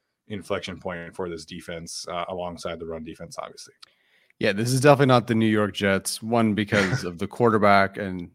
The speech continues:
Speaker 2: the offensive line and everything else. But two, the receivers that actually play in this slot aren't, you know, thirty-nine-year-old Randall Cobb with thirty yards. Respect Randall Cobb, won me a fantasy season one year. Um, but that was when I first started in, like,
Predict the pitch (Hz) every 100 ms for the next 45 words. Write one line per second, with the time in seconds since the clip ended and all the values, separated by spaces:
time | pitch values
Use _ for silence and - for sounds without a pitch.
0 | - - 87 87 85 82 98 92 87 87
1 | 87 _ _ _ - 90 87 98 95 90
2 | 98 101 87 87 - - - - _ 143
3 | 131 - 170 131 113 117 127 - 156 123
4 | 110 113 113 110 101 _ - 117 110 101
5 | 101 - 95 95 - 104 98 95 _ 107
6 | 92 92 - 104 101 98 95 98 98 95
7 | 87 95 95 92 - 92 87 87 _ 104
8 | 95 92 87 85 85 92 - _ _ _
9 | 98 - 110 110 104 98 104 98 92 87
10 | _ _ _ 107 110 104 101 104 98 95
11 | 90 101 90 92 95 92 90 87 85 -
12 | _ _ _ - 82 82 78 98 104 104
13 | 90 101 98 - 104 - 98 92 87 87